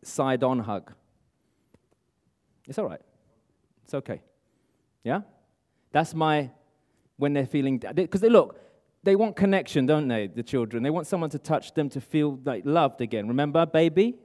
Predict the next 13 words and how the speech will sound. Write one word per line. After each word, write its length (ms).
Yeah? 240
But 160
if 200
you 140
do 260
the 140
same 320
hug 400
that 160
you 120
use 280
for 220
love 540